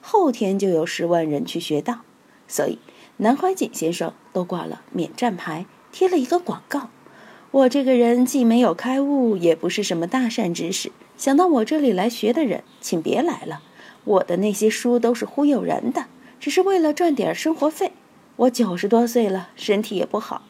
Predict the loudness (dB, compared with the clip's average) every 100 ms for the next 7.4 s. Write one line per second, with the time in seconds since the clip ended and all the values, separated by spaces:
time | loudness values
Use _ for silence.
0 | -8 0 2 2 -2 -4 -4 -8 -8 -12
1 | -14 -16 -20 -20 -2 2 4 4 2 0
2 | -2 -2 0 0 -2 -8 -10 -12 -12 _
3 | _ _ -2 0 2 2 2 2 4 4
4 | 2 2 -2 -8 -4 0 2 2 0 -2
5 | -2 -2 -4 -6 -14 -10 -2 2 2 2
6 | -2 -6 -18 0 2 2 0 -14 -10 -4
7 | -2 0 -2